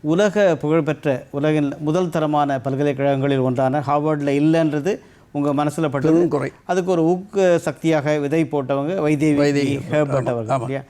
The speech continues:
Speaker 2: ஆமா.
Speaker 1: ரொம்ப மகிழ்ச்சியான செய்தி. இதுக்கப்புறம் என்னாச்சு?
Speaker 2: அப்புறம் அந்த அம்மா சொன்னாங்க, உடனே எங்க அட்மினிஸ்ட்ரேட்டரை கூப்பிட்டு,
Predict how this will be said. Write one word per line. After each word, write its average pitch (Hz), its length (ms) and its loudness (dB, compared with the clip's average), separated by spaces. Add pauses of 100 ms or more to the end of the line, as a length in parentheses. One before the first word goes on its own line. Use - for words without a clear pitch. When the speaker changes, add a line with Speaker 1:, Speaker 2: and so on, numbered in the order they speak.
(260)
Speaker 2:
ஆமா. 135 180 -2
Speaker 1:
ரொம்ப 147 200 0
மகிழ்ச்சியான 143 640 -2
செய்தி. 135 380 0
இதுக்கப்புறம் 190 520 0
என்னாச்சு? - 200 -18 (340)
Speaker 2:
அப்புறம் 208 440 0
அந்த 196 140 0
அம்மா 202 180 0
சொன்னாங்க, 180 560 2
உடனே 165 420 2
எங்க 143 260 2
அட்மினிஸ்ட்ரேட்டரை 143 560 0
கூப்பிட்டு, 135 540 -2